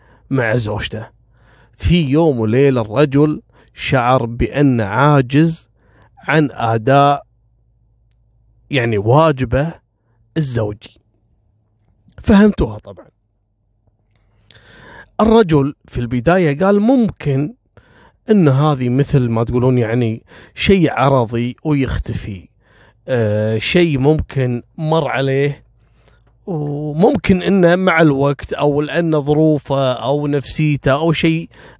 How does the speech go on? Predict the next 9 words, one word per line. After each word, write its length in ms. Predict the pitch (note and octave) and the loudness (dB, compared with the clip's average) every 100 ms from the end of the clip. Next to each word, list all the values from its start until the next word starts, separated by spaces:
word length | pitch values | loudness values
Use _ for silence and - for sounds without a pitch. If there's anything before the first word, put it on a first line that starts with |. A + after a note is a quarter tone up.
| - | 0
أثر 400 | F#3 - F#3+ D#3 | 0 2 2 2
على، 460 | B2 C#3 C3+ C#3 D3+ _ _ _ _ _ | 2 0 2 0 -2 _ _ _ _ _
يعني، 300 | D3+ A#2+ B2+ | -6 -2 -2
صحته، 600 | A2+ - A#2+ B2 B2 A#2 C3 | 0 0 0 -2 -2 -2 -4
آه، 100 | E3 _ _ _ _ _ - B2+ - | -6 _ _ _ _ _ -8 -6 -4
الزوجية. 720 | C#3+ C3 C3+ A2 G#2 G2 F2+ _ _ _ _ _ _ _ _ _ _ _ _ _ - | -2 2 0 0 -8 -14 -16 _ _ _ _ _ _ _ _ _ _ _ _ _ -2
لكن 280 | B2+ A#2+ B2+ | -2 0 -4
الموضوع 440 | A2+ A2+ B2 D#3+ | -2 0 2 2
تطور، 580 | - - C#3 D3 A2+ G2+ | 0 -6 -4 -2 -4 -10